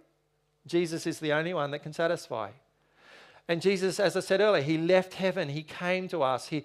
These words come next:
he, he taught us how to live, he valued every person, children and young people and oldies and people of all different age groups. Jesus valued men and women and sick people and lame people and rich and poor,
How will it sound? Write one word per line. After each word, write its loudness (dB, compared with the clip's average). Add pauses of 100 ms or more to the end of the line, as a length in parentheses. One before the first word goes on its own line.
(160)
he, -8 (240)
he -4
taught 0
us 0
how 0
to 4
live, 0
he -6 (240)
valued 6
every 4
person, 0
children 0
and -8
young 0
people -4
and -8 (300)
oldies 2
and -10
people 0
of 0
all 4
different 2
age 4
groups. -4
Jesus 0 (220)
valued 6
men 0
and -4
women -2
and -8
sick -6
people -2
and -8
lame 0
people -4
and -6
rich -4
and -8
poor, -4